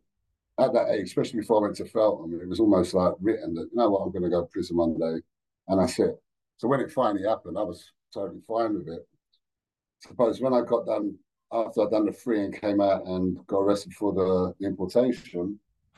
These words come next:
um, then I knew that I was in the,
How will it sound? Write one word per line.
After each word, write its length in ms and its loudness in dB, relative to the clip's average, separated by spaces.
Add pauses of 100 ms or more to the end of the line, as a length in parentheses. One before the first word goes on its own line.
(360)
um, 400 0 (840)
then 140 2
I 60 6
knew 240 6
that 140 -2
I 60 -6
was 160 -6
in 80 0
the, 160 0